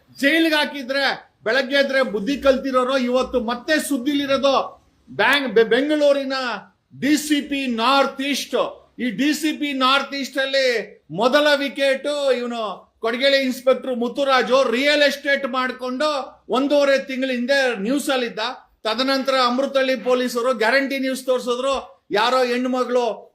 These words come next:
ಯಾರೋ ಅಶ್ಲೀಲವಾಗಿ ನಡ್ಕೊಂಡು ಹೋಗಿ ಕಂಪ್ಲೇಂಟ್ ಕೊಟ್ಟು ವಿಡಿಯೋ ಮಾಡ್ಕೊಟ್ರೆ, "ಆ ತರದ್ ಏನು ಇಲ್ಲಮ್ಮ" ಅಂತ ಹೇಳ್ದಂತವ್ರು ಈಗ ಮತ್ತೆ ಸುದ್ದಿಯಲ್ಲಿರೋನು ಬೇರೆ ಯಾರು ಅಲ್ಲ. ಜ-, ಆ, ನೀವು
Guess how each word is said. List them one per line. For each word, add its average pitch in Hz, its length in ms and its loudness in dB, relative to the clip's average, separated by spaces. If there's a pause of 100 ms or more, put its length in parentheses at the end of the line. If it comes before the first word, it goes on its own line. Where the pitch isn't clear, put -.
(120)
ಯಾರೋ 220 280 2
ಅಶ್ಲೀಲವಾಗಿ 262 720 2
ನಡ್ಕೊಂಡು 247 420 0
ಹೋಗಿ 254 140 0
ಕಂಪ್ಲೇಂಟ್ 262 460 0
ಕೊಟ್ಟು 247 260 0
ವಿಡಿಯೋ 262 320 0
ಮಾಡ್ಕೊಟ್ರೆ, 240 1040 -4
"ಆ 214 100 0
ತರದ್ 254 340 -2
ಏನು 285 540 2
ಇಲ್ಲಮ್ಮ" 262 520 -6
ಅಂತ 240 180 -10
ಹೇಳ್ದಂತವ್ರು 240 840 -4 (180)
ಈಗ 214 180 -2 (540)
ಮತ್ತೆ 220 380 -6
ಸುದ್ದಿಯಲ್ಲಿರೋನು 226 1300 -2
ಬೇರೆ 196 280 0
ಯಾರು 233 380 2
ಅಲ್ಲ. 214 200 0 (580)
ಜ-, 226 720 0
ಆ, 208 280 0
ನೀವು 247 560 4